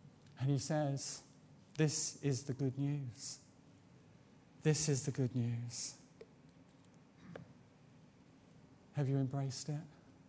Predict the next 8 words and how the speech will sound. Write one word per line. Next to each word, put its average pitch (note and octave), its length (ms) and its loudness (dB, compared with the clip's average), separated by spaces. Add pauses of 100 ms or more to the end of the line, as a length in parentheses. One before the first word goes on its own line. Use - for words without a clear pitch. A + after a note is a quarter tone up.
(1800)
Have C3 140 -2
you B2+ 120 2
welcomed C3 440 0
it? C#3+ 180 -4 (1600)
That D#3 120 -4
yes, C#3+ 500 0
we C3+ 180 0
can C3 440 -2